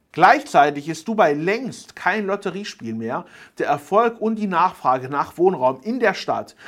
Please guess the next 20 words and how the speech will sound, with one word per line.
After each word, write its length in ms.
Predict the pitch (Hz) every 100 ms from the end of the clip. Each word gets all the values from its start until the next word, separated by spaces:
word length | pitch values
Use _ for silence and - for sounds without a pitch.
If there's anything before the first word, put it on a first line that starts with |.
| -
sind 420 | 143 190 226 220
real 440 | 139 131 123 143 151
und 320 | 196 226 233 175
nachhaltig. 800 | 160 170 117 85 - - - _ _ _
Dubai 240 | 202 202
hat 280 | 160 254 262
bewiesen, 640 | 214 190 208 196 139 113 - - _
dass 160 | 151 156
es 160 | 156 185
nicht 240 | 233 -
ein 160 | 151 -
Experiment 760 | 151 - 147 135 143 175 185
irgendwo 440 | 214 269 240 180 151
im 80 |
Mittleren 360 | 147 156 160 165
Osten 400 | 92 220 - 113
ist, 180 | 107 -
sondern 300 | 156 156 156
ein 220 | 143 156
Standort, 680 | - 214 262 202 107 117 -